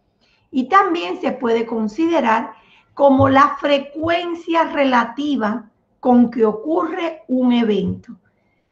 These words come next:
Y yo quiero preguntar si alguien se acuerda qué era frecuencia relativa. Volvemos atrás.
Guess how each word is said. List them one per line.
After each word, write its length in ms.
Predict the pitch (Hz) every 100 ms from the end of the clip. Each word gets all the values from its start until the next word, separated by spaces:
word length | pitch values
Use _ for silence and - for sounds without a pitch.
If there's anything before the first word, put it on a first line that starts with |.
| _ _ -
Y 140 | 214
yo 240 | 247 277 269
quiero 360 | 302 302 302
preguntar 920 | 302 285 269 247 240 339 330 269 269 _ _
si 180 | 277 247
alguien 560 | 247 277 254 269 262 262
se 120 | 220
acuerda 760 | 214 - 302 320 254 220 220 220 _ _ _
qué 460 | 381 392 262 240 240
era 240 | 240 247
frecuencia 960 | - 247 240 - 240 240 240 - 247 240
relativa. 640 | 240 240 240 254 214 202
Volvemos 600 | - 202 202 226 247 247
atrás. 420 | 254 254 220 -